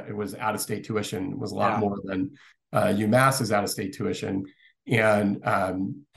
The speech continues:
Speaker 1: as I said, my parents got divorced when I was young and they didn't get along so well. And, um, who was gonna pay what for college was kind of a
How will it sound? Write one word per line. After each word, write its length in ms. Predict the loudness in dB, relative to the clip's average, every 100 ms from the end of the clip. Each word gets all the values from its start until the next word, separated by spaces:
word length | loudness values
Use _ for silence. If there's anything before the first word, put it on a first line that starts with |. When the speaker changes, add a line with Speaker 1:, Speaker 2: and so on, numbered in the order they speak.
| -20 -18 -8
Speaker 1:
as 120 | -2
I 40 | 0
said, 180 | 2 2
my 80 |
parents 500 | 2 2 2 0 -8 _ -8
got 200 | -2 -2
divorced 320 | 0 0 0
when 100 | -2
I 80 | -4
was 380 | -4 -8 -10 -10
young 440 | -2 2 2 2 -2
and 240 | -4 -6 -2
they 100 | 2
didn't 160 | 4 4
get 100 | 0
along 240 | 0 -2
so 140 | -4 -2
well. 380 | 0 2 0 -4
And, 340 | -6 -6 -8 -12
um, 300 | -8 -6 -6 -2
who 100 | -2
was 140 | 0
gonna 140 | -2
pay 160 | -2 -2
what 200 | 0 -2
for 120 | -6
college 460 | -6 -4 -4 -6 -10
was 140 | -14
kind 220 | -8 -8
of 80 | -6
a 200 | -8 -10